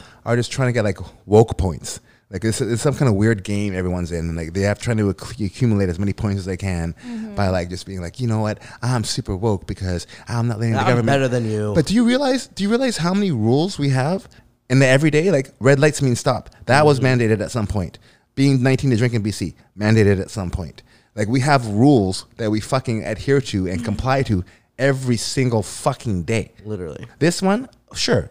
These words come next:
Speaker 1: I give you some credit. It is a little different, whatever, I understand.
Speaker 3: It is against my freedoms to stop at a red light.
Speaker 1: It could, that's, why don't they say, you know what I mean?
Speaker 3: Yeah.
Speaker 1: That, that's not that much of a step.
Speaker 3: I want
Speaker 1: That,
Speaker 3: to be free.
Speaker 1: that's a closer step. That is a closer step than it is saying that,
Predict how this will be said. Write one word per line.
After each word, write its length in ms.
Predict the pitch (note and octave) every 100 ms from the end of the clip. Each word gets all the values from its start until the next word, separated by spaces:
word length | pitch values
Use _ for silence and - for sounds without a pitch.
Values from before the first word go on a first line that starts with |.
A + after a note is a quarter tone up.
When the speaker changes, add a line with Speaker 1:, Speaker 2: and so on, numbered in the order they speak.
| -
Speaker 1:
I 100 | B2+
give 160 | B2 B2+
you 100 | C3
some 140 | C#3
credit. 380 | C3 C3 C3+ A2+
It 100 | A2+
is 80 | G#2+
a 60 |
little 200 | A2 C3 D#3+
different, 440 | C#3 - C3+ - - _ _ _ A#2
whatever, 340 | A2 G#2+ C3
I 180 | B2 B2
understand. 520 | A2+ G#2+ - G2 G2
Speaker 3:
It 100 | F3
is 120 | F#3
against 480 | C#3 B2+ C#3 D3+ A2+
my 180 | A2+ B2+
freedoms 640 | - G#2+ A#2 C#3 E3+ E3+
to 100 | G2
stop 380 | - - A2 A#2
at 80 | G#2
a 20 |
red 160 | G#2
light. 260 | G2 G2 G2 _ _ _ -
Speaker 1:
It 100 | E3
could, 240 | - G#3+ G#3+
that's, 240 | C#3+ - - -
why 260 | A2+ C#3 E3
don't 100 | F#3+
they 80 | G#3+
say, 220 | - -
you 80 | D#3+
know 60 |
what 100 | E3
I 60 | D3+
mean? 180 | F3+ A#3+
Speaker 3:
Yeah. 200 | A2+ A2
Speaker 1:
That, 180 | C3 A#2+
that's 220 | D3 -
not 220 | C#3+ D3+
that 200 | C3 C3
much 220 | B2+ C3+
of 80 | C3
a 100 | B2
step. 240 | - - C#3
Speaker 3:
I 260 | D3+ G3 D#3 A#2+
want 0 |
Speaker 1:
That, 220 | B2 D3+ -
Speaker 3:
to 80 |
be 80 | D3+
free. 360 | - G#3+ F#4 -
Speaker 1:
that's 220 | C#3 E3+ -
a 60 |
closer 360 | - F#3+ G#3 B3
step. 480 | - C#3+ G#3 - _ _ G2+
That 400 | C3 F#3+ - - -
is 100 | C3+
a 40 |
closer 240 | C#3+ D3 D#3
step 300 | D3 D3 C#3
than 220 | B2 A2
it 160 | G#2+
is 140 | A#2 G#2+
saying 300 | A#2+ A2+ G#2+
that, 180 | G#2